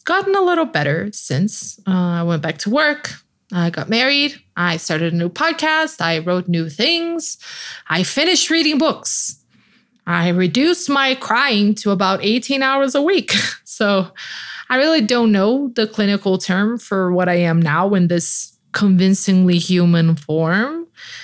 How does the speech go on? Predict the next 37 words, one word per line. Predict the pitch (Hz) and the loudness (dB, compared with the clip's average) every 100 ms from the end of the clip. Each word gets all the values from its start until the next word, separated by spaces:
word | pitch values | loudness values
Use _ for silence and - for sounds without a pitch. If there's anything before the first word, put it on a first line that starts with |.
| - - - | -20 -20 -6
I | 214 | -2
haven't | 262 294 285 | 0 2 0
seen | - 254 226 214 | 2 2 2 2
a | |
therapist | 214 175 160 180 170 | 0 -2 -2 -2 0
in | 185 | 2
a | 175 | 2
while, | 165 156 170 | 2 2 2
which | 170 - - | 0 -2 -2
feels | 262 277 254 | 0 0 0
very | 285 269 | 2 2
hypocritical | 277 220 - 160 - - | 0 -2 -4 -4 -4 -10
considering | - 185 - 175 180 | -4 -2 0 0 2
how | 185 185 | 2 4
much | 180 170 | 2 0
of | 180 | -2
an | 175 | 0
advocate | 180 - 151 180 170 | -2 -4 -6 -4 -2
I | |
am | 170 165 170 | 0 0 -2
for | - 165 170 | -4 -2 -2
taking | 175 160 180 | -4 -2 0
your | 170 | 2
mental | 170 165 170 170 | 2 0 -2 -4
health | 170 160 160 165 - - - - | -2 -2 -2 -6 -14 -20 -20 -10
seriously. | - 302 226 170 - 151 170 254 - | -2 0 2 0 0 0 0 -2 -6
So | - - 156 160 165 | -8 -4 -2 -2 -2
yes, | 180 180 143 - | -2 -2 -2 -2
I | 180 | 2
make | 214 220 - | 2 0 -2
an | 226 226 | 0 2
example | 208 277 285 311 | 2 0 0 0
that | 269 262 | 0 0
should | - | 0
not | 247 247 | 0 0
be | 254 | -2
followed. | - - 247 214 160 156 165 | -2 -2 0 2 2 0 -2